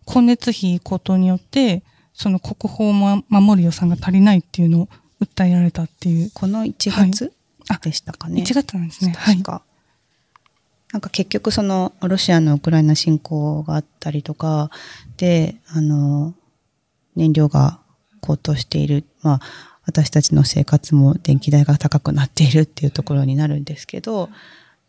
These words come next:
Speaker 2: まあ、あの、美術館、博物館も同じ状況にあって、で、でも文化財って、その、温湿度管理ってとても重要になってくる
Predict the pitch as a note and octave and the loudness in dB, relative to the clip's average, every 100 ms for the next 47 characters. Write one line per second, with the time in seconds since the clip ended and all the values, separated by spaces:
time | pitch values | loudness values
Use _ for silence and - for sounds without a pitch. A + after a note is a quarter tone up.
0 | - F#3+ - E3 D#3 D3 D3 - - D3 | -6 -6 -4 -4 -2 -2 -6 -10 -2 2
1 | C#3+ C#3+ - C#3+ C#3 - - D3 F#3 A3 | 2 2 0 0 0 -4 -2 0 2 0
2 | F#3 - D3 C#3 C#3 C#3 C#3 G#3 _ _ | -2 -2 0 2 0 0 -2 -4 _ _
3 | - D3+ D3 C3+ D#3+ D3+ D3 D3+ C#3 _ | -10 -2 -2 -2 -2 0 0 0 -2 _
4 | - G#3 F#3 - - _ _ _ _ _ | -4 0 0 0 -6 _ _ _ _ _
5 | _ _ _ _ - E3+ E3 D#3+ F3 D#3 | _ _ _ _ -8 -4 -4 -2 -2 0
6 | G#3 G#3+ A3+ A3+ G#3+ _ G#3 G3+ F3 - | 0 0 2 2 0 _ 2 4 4 2
7 | D#3 C#3 E3+ - F#3+ G3+ G#3+ G3+ - G3+ | 2 4 2 0 0 2 2 0 0 0
8 | D#3 B2+ - C#3+ - - - E3 D#3 D#3+ | 0 -2 -4 -10 -10 -8 0 4 4 4
9 | D3+ D#3 D#3 D#3+ D#3 - D#3 D#3 D3+ F#3+ | 4 6 4 4 2 -2 -6 -2 -2 -2